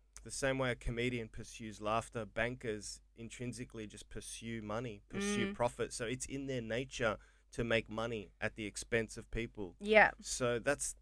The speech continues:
Speaker 1: that's what they're gonna do.
Speaker 2: Yeah,
Speaker 1: And so
Speaker 2: yeah.
Speaker 1: it's the system that's flawed.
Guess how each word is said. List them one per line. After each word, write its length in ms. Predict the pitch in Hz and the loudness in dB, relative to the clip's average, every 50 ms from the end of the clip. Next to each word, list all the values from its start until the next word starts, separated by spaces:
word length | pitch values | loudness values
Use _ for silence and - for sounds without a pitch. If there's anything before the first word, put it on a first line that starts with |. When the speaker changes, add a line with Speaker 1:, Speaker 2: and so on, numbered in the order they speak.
| - 113 | -10 -4
Speaker 1:
that's 280 | 135 139 - - - | -4 -4 -2 -2 -2
what 160 | 143 151 151 | -2 -2 0
they're 120 | - 156 151 | 2 2 4
gonna 280 | 131 147 147 143 143 | 4 4 4 4 2
do. 400 | 131 117 117 127 151 170 147 104 - - | 0 2 2 2 4 2 2 -2 -4 -6
Speaker 2:
Yeah, 300 | - 208 220 226 226 220 | 4 10 12 12 12 12
Speaker 1:
And 80 | 208 202 | 12 12
so 60 | 208 | 12
Speaker 2:
yeah. 240 | 208 202 202 190 185 | 12 12 12 10 8
Speaker 1:
it's 160 | 202 - - | 4 2 2
the 100 | - 135 | 0 0
system 540 | 127 - - 151 151 - - - 156 143 127 | 0 0 0 2 2 2 4 6 6 6 6
that's 200 | 113 107 - - | 4 -2 -4 -6
flawed. 460 | - - 107 107 110 123 117 95 78 | -12 -6 0 2 2 4 2 0 -2